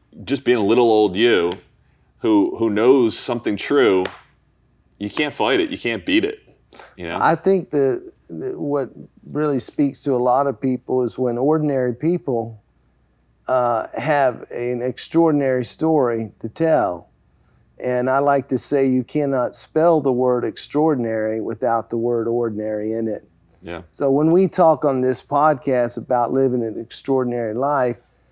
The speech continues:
Speaker 2: I think our minds wanna go to, "Well, I'm gonna have to need to be extraordinary to live an extraordinary life, and I'm pretty ordinary." But the reality is,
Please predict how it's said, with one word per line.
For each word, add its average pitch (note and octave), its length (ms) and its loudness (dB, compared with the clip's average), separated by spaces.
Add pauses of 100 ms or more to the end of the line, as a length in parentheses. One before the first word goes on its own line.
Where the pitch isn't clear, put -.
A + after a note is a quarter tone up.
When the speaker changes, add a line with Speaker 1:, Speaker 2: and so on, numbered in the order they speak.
(420)
Speaker 2:
I B2+ 100 -6
think E3+ 320 0
our C#3 120 4
minds C#3+ 500 2
wanna B2+ 260 0
go B2+ 280 2
to, B2 400 2
"Well, B2+ 180 2
I'm C#3 240 2
gonna C#3+ 260 0
have C#3 320 -2
to C#3 100 -2
need C#3+ 380 2
to C3 80 0
be C#3 200 2
extraordinary C3 1040 0
to B2 100 0
live C#3 280 2
an C3 100 0
extraordinary A#2+ 760 -2
life, C#3+ 360 -2
and B2 120 -2
I'm A#2+ 160 -2
pretty A#2 300 -2
ordinary." A#2+ 640 0
But - 200 -12
the C3+ 80 -2
reality D#3 640 2
is, A2 400 -2